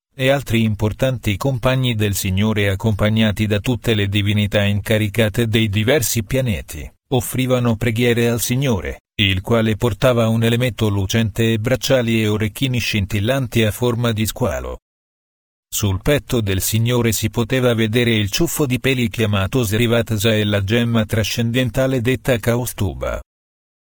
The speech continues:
Il Signore indossava abiti gialli trattenuti da una cintura,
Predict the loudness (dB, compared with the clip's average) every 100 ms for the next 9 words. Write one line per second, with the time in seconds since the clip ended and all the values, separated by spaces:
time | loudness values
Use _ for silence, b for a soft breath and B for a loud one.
0 | _ _ 0 0 0 0 0 2 2 2
1 | 0 -2 -2 0 2 2 0 0 0 0
2 | 0 0 0 -2 0 -2 0 -2 -2 -2
3 | 0 0 0 0 0 0 -2 -2 -2 -2
4 | -4